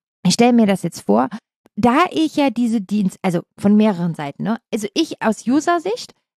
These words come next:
ähm, habe ich mich vielleicht für Dienst A entschieden. Es gibt aber noch B und C und D, ja?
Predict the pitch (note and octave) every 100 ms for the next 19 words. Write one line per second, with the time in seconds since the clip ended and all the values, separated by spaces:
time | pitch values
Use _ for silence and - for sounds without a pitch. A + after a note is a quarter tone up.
0 | _ - B3+ B3+ G#3+ A#3 C#4 - B3+ -
1 | C#4 B3+ B3 A3+ - G3+ A3 A3 - -
2 | - G3 F#3+ E3 D#3 - E3 D#3 - -
3 | C#4+ G#3+ - A#3+ A3+ A3 - A3+ A#3 A#3
4 | A#3 A#3 E3+ - F#3+ F#3 E3 D#3 D3 D#3+
5 | G3+ G#4 _ - E3 E3+